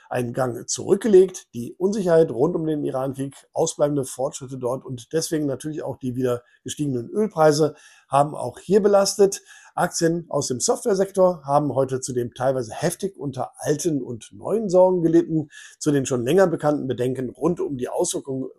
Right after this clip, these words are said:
künstlicher Intelligenz auf die Geschäftsmodelle von Softwareanbietern kamen nun noch neue Befürchtungen hinsichtlich einer bremsenden Wirkung des Iran-Kriegs auf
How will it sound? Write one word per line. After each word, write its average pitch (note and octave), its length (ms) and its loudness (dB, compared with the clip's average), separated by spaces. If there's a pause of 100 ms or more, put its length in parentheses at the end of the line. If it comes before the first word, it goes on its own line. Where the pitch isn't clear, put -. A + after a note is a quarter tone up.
künstlicher C#3 560 -6
Intelligenz A#2 800 -4
auf B2 220 -6
die A#2+ 100 -14
Geschäftsmodelle B2 640 -8
von B2+ 220 -10
Softwareanbietern C#3 840 -4 (580)
kamen E3+ 340 2
nun F#3 160 8
noch E3+ 200 2
neue D3 260 6
Befürchtungen D3+ 520 0
hinsichtlich C#3 500 -6
einer C3 220 0
bremsenden C3 800 -4
Wirkung A2+ 300 -10
des A#2+ 160 -10
Iran-Kriegs C#3 840 -8
auf A#2 200 -10